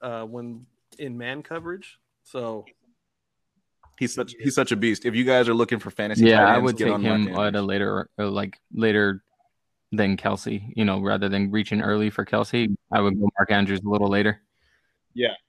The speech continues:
Speaker 2: definitely.
Speaker 1: Oh, he's, he's
Speaker 2: Definitely.
Speaker 1: my keeper this year.
Speaker 2: That, that's exactly the game
Speaker 1: Yeah,
Speaker 2: plan
Speaker 1: he's
Speaker 2: for
Speaker 1: my
Speaker 2: me,
Speaker 1: keeper
Speaker 2: so
Speaker 1: this
Speaker 2: we'll
Speaker 1: year.
Speaker 2: see. Uh, okay. All right. All right, well, let's get into, uh, the next topic of rookie running backs.
Speaker 3: You're, yeah,
Speaker 2: And
Speaker 3: you're
Speaker 2: I
Speaker 3: right.
Speaker 2: think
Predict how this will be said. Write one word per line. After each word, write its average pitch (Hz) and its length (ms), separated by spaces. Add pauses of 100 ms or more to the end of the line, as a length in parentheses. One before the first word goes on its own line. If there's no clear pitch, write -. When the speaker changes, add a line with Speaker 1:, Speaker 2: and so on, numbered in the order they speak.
(160)
Speaker 2:
definitely. 107 360
Speaker 1:
Oh, 123 40
he's, 156 140
he's 147 100
Speaker 2:
Definitely. 170 160
Speaker 1:
my 147 160
keeper 175 300
this 113 200
year. - 200 (200)
Speaker 2:
That, 117 120
that's 135 160
exactly 131 360
the 123 80
game 120 200
Speaker 1:
Yeah, 131 40
Speaker 2:
plan 117 200
Speaker 1:
he's - 20
Speaker 2:
for - 60
Speaker 1:
my - 80
Speaker 2:
me, 101 100
Speaker 1:
keeper 90 180
Speaker 2:
so 104 120
Speaker 1:
this 87 40
Speaker 2:
we'll 90 120
Speaker 1:
year. - 80
Speaker 2:
see. 92 140 (2000)
Uh, 90 180
okay. 95 160
All 95 80 (260)
right. 277 120 (680)
All 156 100
right, 156 60
well, 143 100
let's 160 120
get 165 120
into, 160 320
uh, 143 280
the 127 100
next 139 180
topic 131 360
of 117 240
rookie 131 200
running 113 260
backs. 87 360 (1500)
Speaker 3:
You're, 117 320
yeah, 107 140
Speaker 2:
And 101 160
Speaker 3:
you're 104 80
Speaker 2:
I 101 60
Speaker 3:
right. 101 60
Speaker 2:
think 139 220